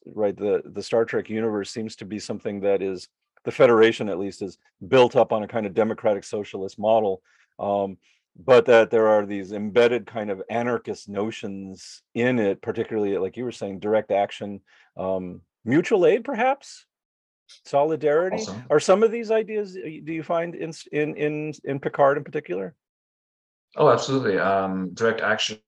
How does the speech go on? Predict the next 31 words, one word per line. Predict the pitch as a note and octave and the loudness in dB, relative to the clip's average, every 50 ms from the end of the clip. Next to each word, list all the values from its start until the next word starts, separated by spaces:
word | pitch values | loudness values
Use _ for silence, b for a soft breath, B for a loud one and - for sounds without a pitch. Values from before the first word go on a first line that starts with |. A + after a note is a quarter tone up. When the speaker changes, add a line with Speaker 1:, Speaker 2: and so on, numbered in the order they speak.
| _ _ - | _ _ -16
Speaker 2:
if | G2 G2 F#2+ F#2 F#2 - | -14 -12 -12 -12 -10 -10
we | G2+ F#2+ | -8 -8
think | F#2+ G#2 G2+ G#2 | -6 -6 -6 -6
about | G2+ F#2+ F#2+ F#2 F2 F#2+ | -4 -2 -2 -2 0 0
La | F#2+ F#2+ | -2 -2
Sirena, | F#2 - F#2 F2 F#2+ G2+ G2 F#2+ F#2+ F#2+ F2+ F2+ F2+ _ _ _ _ _ _ | -2 -4 -6 -6 -6 -6 -4 -4 -4 -4 -6 -8 -10 _ _ _ _ _ _
you | - G#2+ G2 | -10 -8 -6
know, | F#2+ | -6
the | F2+ F#2 | -4 -4
mission | F#2 F#2 G#2 G#2+ - - F#2+ | -4 -4 -4 -4 -4 -6 -6
of | F#2 | -6
La | F#2+ | -6
Sirena | F#2 F2+ - F#2+ F#2+ F#2 F2+ F2+ F2 E2+ E2+ E2+ D#2 | -6 -6 -8 -8 -8 -8 -8 -8 -8 -8 -8 -8 -10
and | F2+ F2+ | -10 -10
its | E2+ D#2 - | -8 -8 -10
crew | - - - A2+ A2 G2 | -8 -6 -4 -2 -2 0
in | F#2+ F#2 F2+ E2+ | -2 -2 -4 -4
both | G2+ F#2+ F2+ - | -4 -4 -4 -4
seasons, | - - G#2+ G2+ F#2 F#2 F2+ E2+ F2 E2+ - - | -6 -8 -8 -8 -8 -8 -10 -10 -10 -10 -12 -14
definitely, | - - - F#2+ F#2 - - F#2+ F2 F2 F2 E2 E2 D#2 | -14 -8 -4 -2 -2 -2 -4 -8 -8 -8 -8 -10 -10 -10
uh, | - D#2 E2 D#2+ D#2+ | -8 -8 -8 -8 -8
direct | D2+ F2 F2 E2 - F#2+ | -6 -6 -6 -4 0 0
action, | F#2+ F#2 - - F#2 | 0 0 0 -2 -4
you | F2 F#2 F#2 | -4 -4 -4
know, | F2 D#2+ D#2 D#2+ - B B B B - | -4 -4 -6 -8 -10 B B B B -10
Picard | - G#2 - - G#2+ G2 G2 F#2+ - | -10 -6 0 2 4 4 4 4 2
subverting | - G#2 F#2+ F2 F#2 G#2 G#2+ G#2+ G#2+ G#2+ G#2 F#2+ G2 G#2+ A#2 - - - - - | 0 0 -2 0 2 2 4 4 4 2 0 -2 -4 -6 -8 -12 -18 -18 -10 -6
the, | G2 F2+ F2+ F2+ F2+ F2+ F2+ F2 F2+ F2+ F2+ F2 - | -4 -4 -2 -2 0 0 0 2 0 0 -2 -4 -6
the | - F2 E2 E2+ - - G2+ | -6 -6 -6 -6 -8 -10 -10
Starfleet | - - - F#2 F2 - - F2+ - | -6 -2 0 0 0 0 -4 -8 -8
command | - F#2+ F#2 F2+ F2 F2 E2+ E2+ F2 F2 - | -6 -4 -4 -2 -2 -4 -4 -6 -8 -10 -12